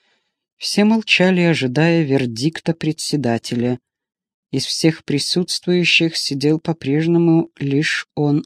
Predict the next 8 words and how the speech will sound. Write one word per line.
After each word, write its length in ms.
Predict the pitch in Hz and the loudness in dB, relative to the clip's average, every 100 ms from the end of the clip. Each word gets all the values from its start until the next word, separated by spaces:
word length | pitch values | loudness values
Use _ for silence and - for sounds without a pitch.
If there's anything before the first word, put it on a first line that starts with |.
| - | -4
один. 500 | 160 120 117 110 117 _ _ _ _ _ _ _ _ _ _ _ _ _ _ _ _ _ _ _ _ - | -6 -4 -2 -2 -6 _ _ _ _ _ _ _ _ _ _ _ _ _ _ _ _ _ _ _ _ -2
«Эпикриз? 960 | 202 - 196 - 214 247 247 - - - _ _ _ _ _ _ _ _ _ _ _ _ - | 0 2 0 0 2 2 2 -4 -10 -14 _ _ _ _ _ _ _ _ _ _ _ _ -2
Это, 360 | 180 185 185 | 0 2 0
кажется, 500 | 175 190 180 175 - | 2 2 0 -2 -4
заключительная 1000 | 180 180 - 180 - 220 - 196 185 185 175 | -2 -2 0 0 2 0 2 2 6 6 4
часть 600 | - - 190 - - 170 | 2 2 2 -2 -4 0
медицинского 1000 | 175 160 160 - 185 180 - 180 170 | 2 2 0 -2 -2 -2 -2 -2 0
диагноза», 840 | 165 185 240 208 123 120 110 117 | 0 2 2 2 0 0 0 -4